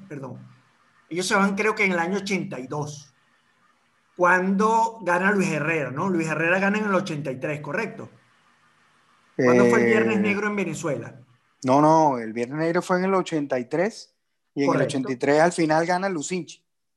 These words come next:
Speaker 2: A finales de ese año gana Lucinchi, que es de ochenta y tres a ochenta y ocho Lucinchi.
Speaker 1: ¿Ochenta y tres, ochenta y ocho Lucinchi?
Speaker 2: Sí,
Speaker 1: Ok,
Speaker 2: y Luis Herrera
Speaker 1: entonces
Speaker 2: fue de
Speaker 1: Luis Herrera,
Speaker 2: setenta y ocho, ochenta y tres.
Speaker 1: Luis Herrera del setenta y ocho al se-, al ochenta y tres, ¿correcto?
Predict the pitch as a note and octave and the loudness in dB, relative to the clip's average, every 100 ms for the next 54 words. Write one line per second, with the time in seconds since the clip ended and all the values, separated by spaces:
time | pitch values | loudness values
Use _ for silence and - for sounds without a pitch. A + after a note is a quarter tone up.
0 | _ _ _ _ - - C3+ C#3 E3+ F3+ | _ _ _ _ -20 -10 -2 2 2 2
1 | F3 F3+ F3 F#3 F#3 F#3+ F#3 D3 D#3+ E3 | 2 2 2 0 -2 -2 -4 -6 -6 -4
2 | G3+ F#3+ C#3+ E3+ E3+ F3+ C#3+ C3 C3+ D#3+ | -4 -4 -2 -2 -4 -6 -6 -6 -4 -4
3 | D#3+ D#3 B2+ C3 C3 D3+ B2 B2 A#2 - | -4 -8 -8 -10 -10 -14 -16 -18 -18 -20
4 | _ _ _ _ _ _ _ _ _ _ | _ _ _ _ _ _ _ _ _ _
5 | _ _ _ _ - D3+ D3 D3+ F3 G3+ | _ _ _ _ -12 -8 -6 -4 -2 0
6 | G3 F#3+ F3 F3 G#3 G#3+ B3+ F#3+ - A#2+ | 0 0 0 0 -2 -2 -2 -2 -4 -10
7 | - - _ _ - - C#3+ C#3 B2+ C3+ | -16 -20 _ _ -10 0 2 2 0 -2
8 | B2+ B2 B2 C3 D3 E3+ E3+ F#3+ F#3 D#3 | 0 0 2 4 4 4 4 2 0 0
9 | - - - E3+ D3 - - F#3 F#3 F#3 | 0 -2 -6 -10 -10 -12 -4 -2 0 0
10 | G3+ A#3 G3 G3 F3+ F3 F3+ F3+ G#3 G#3+ | 2 0 -2 -4 -4 -2 0 0 -2 -4
11 | G#3+ F#3 E3 E3 E3 D3+ D3+ C#3+ A#2+ D3+ | -6 -4 -6 -6 -6 -8 -8 -8 -10 -6
12 | F3 A#3 - B2 | -6 -6 -8 -18